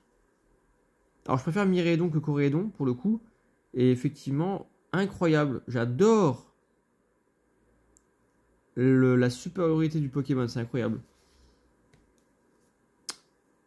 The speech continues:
Incroyable. J'aime beaucoup. Ah, j'adore. Franchement, j'adore. Je vous laisse comme ça en attendant que j'ouvre le deuxième booster,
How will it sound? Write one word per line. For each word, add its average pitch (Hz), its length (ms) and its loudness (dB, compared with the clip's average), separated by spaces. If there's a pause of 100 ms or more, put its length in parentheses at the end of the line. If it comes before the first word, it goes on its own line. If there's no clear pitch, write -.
(300)
Incroyable. 120 500 0 (420)
J'aime 127 180 2
beaucoup. 135 240 0 (240)
Ah, 131 80 0
j'adore. 117 320 0
Franchement, 135 300 -4
j'adore. 113 300 -2
Je 110 60 -12
vous 120 80 -6
laisse 156 200 0
comme 151 180 -6
ça 170 160 -6
en 156 100 -4
attendant 143 280 -8
que 127 100 -14
j'ouvre 131 200 -6
le 131 60 -4
deuxième 127 280 -4
booster, 123 260 -8